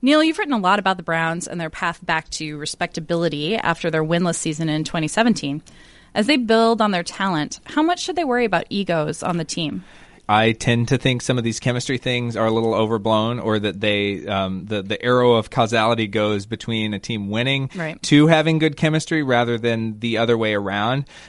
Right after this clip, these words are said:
Speaker 2: Uh, and, you know, I think talent trumps chemistry in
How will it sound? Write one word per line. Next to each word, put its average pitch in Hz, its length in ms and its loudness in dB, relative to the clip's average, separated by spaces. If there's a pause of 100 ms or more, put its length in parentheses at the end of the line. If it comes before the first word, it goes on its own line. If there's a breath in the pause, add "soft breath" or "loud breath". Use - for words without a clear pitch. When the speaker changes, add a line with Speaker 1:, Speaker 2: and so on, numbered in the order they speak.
Speaker 2:
Uh, 113 420 6
and, 123 460 4 (520)
you 165 100 2
know, 120 300 6
I 135 140 2
think 156 380 -2 (540)
talent 175 560 2
trumps - 580 0
chemistry 127 600 0
in 113 500 -2